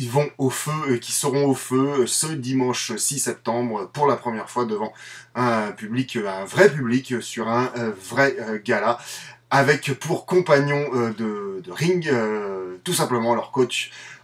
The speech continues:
Euh, ça va de Claude Roca, de Shanna, euh, de Blue Falcon, de, euh, The Bull, de Tristan Archer et de moi-même comme promoteur. Voilà.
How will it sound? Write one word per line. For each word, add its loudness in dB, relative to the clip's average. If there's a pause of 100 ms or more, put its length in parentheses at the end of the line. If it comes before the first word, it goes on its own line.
Euh, 0
ça 0
va 2
de -2
Claude -2
Roca, -6
de -8
Shanna, -4 (380)
euh, 4
de -2
Blue 2
Falcon, 2 (340)
de, 0
euh, 0 (520)
The -10
Bull, 4
de -6
Tristan -6
Archer -2 (220)
et -4
de -12
moi-même -4
comme -6
promoteur. -12 (320)
Voilà. -16